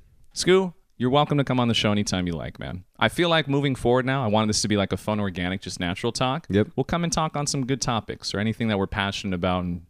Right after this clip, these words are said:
Speaker 1: you have a free pass. Come on anytime.
Speaker 2: All right, man. A hundred percent. You know I love this, man.
Speaker 1: I appreciate you,
Speaker 2: <laughs>
Speaker 1: man.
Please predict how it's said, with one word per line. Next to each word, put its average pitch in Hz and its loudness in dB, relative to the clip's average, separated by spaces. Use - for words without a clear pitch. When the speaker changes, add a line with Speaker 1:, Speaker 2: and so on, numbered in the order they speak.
Speaker 1:
you 117 -2
have 127 2
a 127 -6
free 165 0
pass. 156 0
Come 131 -4
on 131 0
anytime. 110 -2
Speaker 2:
All 85 -4
right, 117 -4
man. 78 -6
A - -6
hundred 113 -2
percent. 110 -2
You 101 0
know 123 0
I 85 0
love 78 -2
this, 76 -6
man. 98 -2
Speaker 1:
I - 2
appreciate 101 0
you, 151 4
Speaker 2:
<laughs> - 4
Speaker 1:
man. 139 2